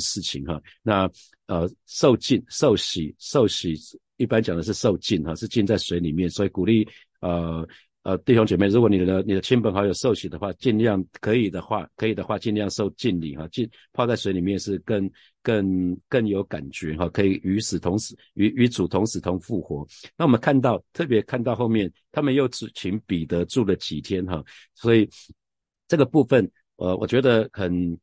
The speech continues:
很有意思，就是因为哥尼流跟彼得本来不是认识嘛，他们可能本来根本就不认识，也没有任何的交情。那为什么哥尼流他还会想，想要请彼得多住几天呢？啊，因为我相信哥尼流他对神的话语有一个渴慕，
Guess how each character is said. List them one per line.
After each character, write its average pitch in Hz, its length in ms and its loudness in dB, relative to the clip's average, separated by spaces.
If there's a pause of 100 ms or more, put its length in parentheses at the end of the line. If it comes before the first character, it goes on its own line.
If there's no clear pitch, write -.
(140)
很 117 120 0
有 110 120 4
意 123 140 2
思， 95 180 -8
就 107 120 -4
是 101 240 -6
因 143 120 -2
为 139 140 0
哥 147 180 2
尼 139 120 2
流 117 180 2
跟 123 160 -4
彼 87 220 -10
得 95 160 -4
本 92 160 -2
来 101 100 2
不 110 140 0
是 120 180 2
认 113 180 0
识 92 200 -6
嘛， 80 120 -6
他 107 80 -6
们 123 120 0
可 107 80 -2
能 92 140 -4 (120)
本 95 140 0
来 98 120 0
根 123 160 0
本 110 60 0
就 117 100 -2
不 - 140 -4
认 98 220 0
识， - 200 -6
也 90 120 0
没 101 80 2
有 113 80 2
任 110 120 0
何 98 80 -4
的 90 120 -4
交 95 240 -6
情。 73 280 -8 (240)
那 156 140 2
为 175 100 8
什 107 220 2
么 92 280 4 (280)
哥 127 140 4
尼 120 140 6
流 101 300 4 (320)
他 117 180 0
还 98 200 -2
会 120 160 0
想， 78 200 -8 (120)
想 90 200 -2
要 117 100 2
请 113 240 -2
彼 82 240 -6
得 85 280 0 (260)
多 113 160 6
住 113 180 0
几 73 160 -8
天 92 220 -2
呢？ 90 180 -2 (220)
啊， 95 100 -4
因 110 120 2
为 117 220 2 (140)
我 90 100 -8
相 131 180 -2
信 131 120 -4
哥 120 120 0
尼 113 140 0
流 92 280 -2
他 120 200 -6 (180)
对 131 160 0
神 101 320 -6
的 101 80 -4
话 110 200 -2
语 92 80 0
有 87 100 -2
一 - 40 -8
个 - 120 -14
渴 - 260 -6
慕， 92 260 2